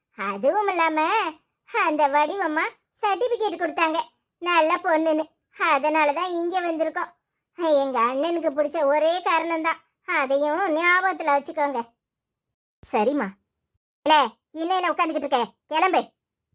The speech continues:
என்ன, பொண்ணுகிட்ட ஏதாவது பேசணுமா உனக்கு? அதெல்லாம் ஒண்ணும் இப்ப பேச வேண்டாம், எல்லாத்தையும் கல்யாணத்துக்கு அப்ப பாத்துக்கலாம், கிளம்பு. என்ன பாக்குற? உன் வாழ்த்தனத்தெல்லாம் அடக்கி உடக்கி வச்சுக்க,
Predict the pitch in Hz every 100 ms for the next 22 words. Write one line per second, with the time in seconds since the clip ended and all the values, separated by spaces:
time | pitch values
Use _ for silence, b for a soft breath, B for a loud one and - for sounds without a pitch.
0 | _ _ _ - 330 392 539 _ _ _
1 | 392 403 480 370 277 277 427 427 277 _
2 | _ 392 392 381 523 508 494 539 370 311
3 | 269 269 254 359 539 285 - _ _ _
4 | _ 359 330 330 381 415 392 403 370 370
5 | 359 359 370 320 330 392 523 302 _ _
6 | _ 359 339 311 285 339 370 440 320 359
7 | 392 370 320 320 359 330 330 - 311 311
8 | 494 480 - _ 392 415 381 311 - _
9 | _ _ _ _ _ _ _ _ _ _
10 | 302 285 302 294 294 254 - _ _ -
11 | 262 226 277 320 294 247 254 269 359 262
12 | 285 330 330 330 294 311 - 294 269 240